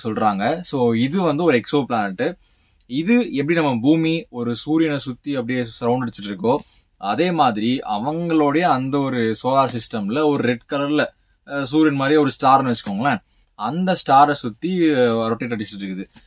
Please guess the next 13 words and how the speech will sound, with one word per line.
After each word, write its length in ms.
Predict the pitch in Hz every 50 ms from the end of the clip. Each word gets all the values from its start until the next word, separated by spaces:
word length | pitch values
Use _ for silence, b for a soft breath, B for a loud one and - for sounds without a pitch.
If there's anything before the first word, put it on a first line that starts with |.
| b b b
So 180 | - - 135
இதுதான் 280 | 131 147 156 160 175 160
வந்து 480 | 143 123 117 120 170 185 185 175 160 139
இந்த 420 | 131 131 127 127 123 117 113 104
கே 180 | - 123 123 123
டூ 300 | 104 131 127 127 127 123
எயிட்டீன் 260 | 120 110 117 107 101
பி. 220 | 98 127 160 170 - _ _
So 240 | _ - 123 110
but 80 | 110 - _ _ _ _ _ _ _ _ _ _
இந்த 640 | 117 139 180 208 233 233 208 226 226 220 - - -
பிளானட்டை 600 | 151 139 147 156 156 139 117 139 139 143 151 156 151 - -
சயின்டிஸ்ட் 680 | 131 143 165 170 151 160 156 139 - - - 139 143